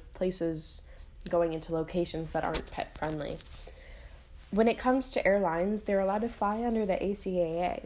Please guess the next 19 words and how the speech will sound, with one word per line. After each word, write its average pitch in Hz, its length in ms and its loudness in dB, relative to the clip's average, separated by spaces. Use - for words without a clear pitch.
though 185 240 8
psychiatric 220 760 2
animals 175 680 -2
have 190 400 -4
to 202 100 0
have 170 260 2
a 180 80 -2
note 170 340 0
from 165 480 -2
a 170 60 -2
doctor, 160 560 -2
therapist, 156 540 0
or 165 80 6
other 151 300 0
certified 165 640 -4
mental 156 300 -2
health - 280 0
professional. 185 640 -2
The 190 260 6